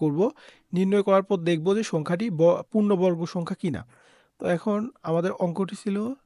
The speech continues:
ছাপ্পান্ন হাজার সাতশো আঠাশ। তো আমরা কি করব? আমরা ডান পাশ থেকে, না, আমরা হচ্ছে ডান পাশ থেকে দুইটা সংখ্যা সমান এক জোড়া করে নিব। তাহলে আঠাশ সমান এক জোড়া, তারপরে ছয় সাত সমান দুই এক জোড়া,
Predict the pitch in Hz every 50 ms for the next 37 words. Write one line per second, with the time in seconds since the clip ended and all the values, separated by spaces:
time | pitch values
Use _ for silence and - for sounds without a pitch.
0 | _ _ _ _ _ _ _ _ _ _ _ _ _ - - - - 180 165 -
1 | _ - 175 175 180 185 175 175 180 170 180 185 196 220 262 277 _ _ _ _
2 | _ _ _ _ _ _ _ _ _ - - - - 151 160 - - - - -
3 | 202 220 277 339 - _ _ _ _ _ _ _ _ _ - - - - - 104
4 | 101 - - - - _ _ - - _ _ _ _ - - 175 175 185 175 -
5 | 226 214 240 233 226 202 240 240 208 190 190 175 165 175 170 175 156 - 180 170
6 | - - - - 202 180 175 196 214 170 139 143 147 147 160 165 165 - 220 214
7 | - 165 165 160 160 160 - 185 160 - - 202 190 208 175 170 190 185 175 165
8 | 247 - - _ - 196 175 - 202 175 175 180 - 208 208 190 170 151 139 165
9 | 160 156 151 - 180 165 143 139 127 127 131 - _ _ _ _ _ _ - 170
10 | 175 - 151 156 - 190 180 - - 202 190 190 196 185 180 175 175 165 185 196
11 | 220 262 285 - _ _ _ _ _ _ _ _ _ - 170 160 - 185 185 -
12 | - - 175 170 170 - 180 180 - - 208 202 202 196 185 170 180 196 - 185
13 | 170 156 147 170 190 220 262